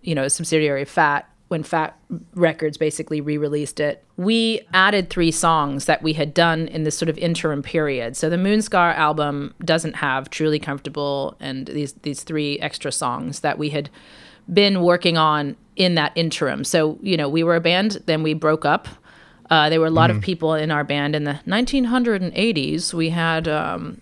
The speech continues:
Speaker 1: a <laughs> series of lineup changes. Let's say, like, pretty much everyone in the Bay Area played in our band. And then we broke up, and, and then we had sort of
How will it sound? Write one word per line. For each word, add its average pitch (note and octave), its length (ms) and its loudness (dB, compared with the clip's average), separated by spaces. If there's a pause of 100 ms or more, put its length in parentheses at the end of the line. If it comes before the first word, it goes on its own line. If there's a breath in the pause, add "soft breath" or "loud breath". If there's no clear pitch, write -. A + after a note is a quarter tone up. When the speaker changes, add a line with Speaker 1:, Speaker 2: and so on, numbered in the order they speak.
Speaker 1:
a D#3 240 -2
<laughs> - 0 -
series C#4 680 2
of D3+ 140 0
lineup D3+ 680 0
changes. D3+ 680 -2 (480 loud breath)
Let's E3 240 -4
say, E3+ 260 4
like, D#3 320 0
pretty F#3 260 -2
much E3+ 220 0
everyone D#3 300 2
in D3+ 80 0
the C#3+ 40 0
Bay D3 200 2
Area D3 280 0
played D3+ 240 -2
in C#3+ 120 -2
our C#3 100 -2
band. C#3+ 460 -4 (320 loud breath)
And F#3+ 240 0
then A3+ 560 0
we A3+ 100 -2
broke A3+ 320 4
up, G3 340 4
and, F3+ 440 -2 (160)
and G3 100 0
then G3 100 2
we G#3 100 4
had F#3 220 -2
sort G3+ 220 2
of F3+ 260 -6